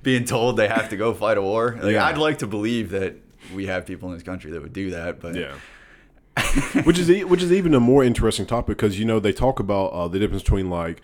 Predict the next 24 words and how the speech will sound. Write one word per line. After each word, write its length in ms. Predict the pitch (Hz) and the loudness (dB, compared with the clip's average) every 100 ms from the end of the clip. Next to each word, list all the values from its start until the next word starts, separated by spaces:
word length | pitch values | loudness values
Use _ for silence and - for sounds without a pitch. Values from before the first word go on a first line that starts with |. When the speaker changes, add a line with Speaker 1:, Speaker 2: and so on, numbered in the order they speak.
| - _ _ | -20 _ _
Speaker 2:
um, 500 | 82 80 76 73 76 - _ - | -10 -10 -10 -12 -18 -20 _ -10
you 80 | 87 | -8
know, 100 | 80 | -8
the 120 | - | -6
Civil 340 | - 135 110 | 2 2 4
War 260 | 90 87 80 | 0 -2 -4
and 140 | 82 | -6
World 280 | 90 95 92 | 0 2 2
War 120 | 104 | 2
One, 120 | 95 | 0
World 120 | 87 87 | -2 -4
War 120 | 90 | -4
Two, 140 | - | -6
all 200 | - 127 | 0 0
the 60 | 120 | 0
old 300 | 107 117 104 | 0 -2 -2
wars. 560 | 92 107 117 98 90 - - - | 0 2 4 2 -2 -8 -16 -8
They 80 | |
talk 140 | 101 110 | 0 2
about 160 | 110 | 0
the 60 | 98 | 0
main 300 | 110 110 92 | 0 0 0
difference 380 | 120 123 101 - | 0 0 -6 -6
is 420 | 95 90 87 | -6 -6 -6